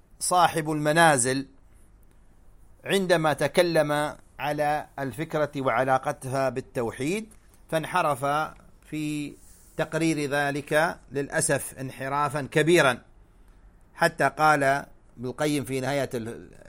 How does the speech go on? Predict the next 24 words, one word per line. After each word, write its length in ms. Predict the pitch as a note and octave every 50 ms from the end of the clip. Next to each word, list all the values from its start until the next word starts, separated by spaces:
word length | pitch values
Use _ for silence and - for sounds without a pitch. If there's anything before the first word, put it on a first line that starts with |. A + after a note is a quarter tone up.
| - - - - -
هذا 240 | - B2 B2+ B2 A2
الفصل: 460 | F#2+ - D3 D#3+ - G3+ A3 A3+ - - - - - - - - - - - - - -
"فرحمة 380 | D3+ F3 F3+ - D#3 D#3+ D3 -
الله 380 | D3 C#3 C#3+ D3+ D3 C3+ C#3 B2+
على 240 | A#2+ C3+ C3 B2+ B2+
أبي 180 | B2 C3+ C3+
إسماعيل 680 | C3 - - C3+ C3+ B2+ B2 A#2 D#3 F#3 G#3 A3+ A#3 A#3+ - - - - - -
فتح 320 | F3+ E3+ - D#3+ C3+ C3
للزنادقة 800 | C#3 C#3 C#3 B2 A2 C3+ C3 C3 C3 B2+ C3+ D#3+ D#3+ - B2+ - -
باب 360 | B2+ A2+ C3+ D3 D3+ C#3 C3
الكفر 460 | A#2+ A2 - E3 D3 - - C3 B2
والإلحاد، 640 | B2 B2+ A2 G2 A#2+ A#2+ - - C#3+ D#3+ D#3 C#3 - - - - - - - - - - -
فدخلوا 520 | - C3 E3+ E3 - D3+ C3+ C3 C3 A#2
منه 380 | B2 D#3 E3 D3+ B2+ C3+ C3+ - - _ _ _ _ _ - -
وأقسموا 520 | - D3+ E3 - - - D3 C3 B2+ B2 A2+
بالله 400 | A#2+ A#2 A#2 C3 D3 C#3 C3+ A#2
جهد 300 | A2+ C#3 C#3 B2+ A#2+ C3
أيمانهم 760 | B2 A#2 B2 A#2 A#2+ C#3+ D3+ D3+ C#3+ C#3 B2 B2+ B2 A#2 - C#3
إنه 360 | D3 D3 C#3 B2+ A2+ A2+ A2+
معهم 480 | A#2 C#3+ C#3 B2+ C#3+ C#3 C#3 B2 A#2+ A#2+
ومنهم 420 | A#2 D#3 G3 G#3+ A3 A3+ G3 G3
وما 180 | G#3+ A#3 A3 F3
هو 220 | D#3+ D#3 D3+ C#3+
منهم 320 | E3 F3+ D3+ C3+ B2 -